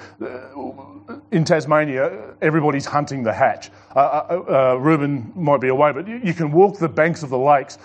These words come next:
I remember me and Reuben walking along the banks there one time, and,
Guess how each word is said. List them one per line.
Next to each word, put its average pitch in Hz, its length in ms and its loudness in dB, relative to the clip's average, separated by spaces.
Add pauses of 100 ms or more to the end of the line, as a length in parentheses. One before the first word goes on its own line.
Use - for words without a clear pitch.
(140)
I 139 40 -2
remember 165 220 2
me 175 140 4
and 156 100 2
Reuben 160 260 4
walking 160 320 2
along 147 240 0
the 131 60 -4
banks 143 280 0
there 135 120 -2
one 127 160 -2
time, 131 320 0
and, 117 120 -6